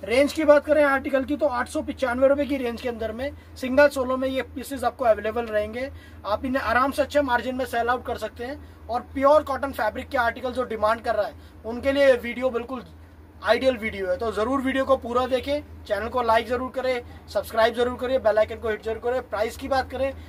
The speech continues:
तो आठ सौ पचानवे रुपये की range में without paying any जी एस टी आपको सिर्फ और सिर्फ suit के charges plus में कोरियर के charges पे करने हैं, वो भी आपको बहुत nominally पे करने पड़ेंगे। Prices रहेंगे eight ninety five, pure cotton का suit है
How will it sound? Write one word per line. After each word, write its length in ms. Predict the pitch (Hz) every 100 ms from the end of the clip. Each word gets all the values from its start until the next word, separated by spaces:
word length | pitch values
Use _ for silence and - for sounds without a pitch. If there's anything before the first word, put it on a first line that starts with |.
| -
तो 60 | 269
आठ 280 | 254 220 240
सौ 160 | - 285
पचानवे 500 | 277 - 233 226 262
रुपये 180 | 262 240
की 100 | 240
range 160 | 233
में 140 | 233 247
without 320 | 214 214 247
paying 240 | - 233
any 200 | 240 240 220
जी 100 | 214
एस 160 | 202 -
टी 140 | 247 - - - 196
आपको 240 | - 233
सिर्फ 280 | 220 254 233
और 60 |
सिर्फ 180 | 226 262
suit 240 | - 220 -
के 120 | 247
charges 400 | 240 233 247 240 - - -
plus 200 | 214 254
में 120 | 247
कोरियर 260 | 214 220 226
के 60 |
charges 320 | 233 226 220
पे 160 | - 220
करने 240 | 214 214
हैं, 120 | 233 233 - -
वो 120 | 240
भी 120 | 285
आपको 240 | 269 262 254
बहुत 220 | 247 226
nominally 480 | 220 220 240 247 254
पे 120 | 214
करने 260 | 220 214
पड़ेंगे। 380 | 208 208 208 226 247 - - -
Prices 360 | 196 220 254 247
रहेंगे 280 | 247 247
eight 280 | 262 240 233
ninety 240 | 226 226 226
five, 220 | 233 254 -
pure 260 | 220 226
cotton 260 | 226 220 220
का 120 | 220
suit 260 | 208 196
है 100 | 220